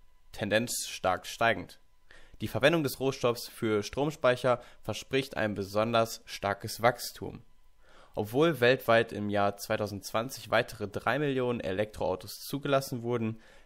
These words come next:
liegt der Anteil der Elektrofahrzeuge bei der Neuzulassung global gesehen etwa nur bei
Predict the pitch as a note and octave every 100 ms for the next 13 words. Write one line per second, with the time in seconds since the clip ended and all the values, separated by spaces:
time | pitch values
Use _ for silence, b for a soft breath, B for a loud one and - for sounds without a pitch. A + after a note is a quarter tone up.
0 | - D3+ - - A#2 C#3 C#3 A#2+ A#2 G2
1 | A2+ - G#2+ - G#2+ - G#2 G#2 - -
2 | - - G2+ G2 G2+ D3+ E3+ - C3 A#2+
3 | A#2+ A2 G2+ A2 D3+ C3 G2 G2 G2 G2+
4 | A2+ C#3 B B B - - - G#2+ G#2+
5 | G2+ - C3+ A#2+ A#2 G#2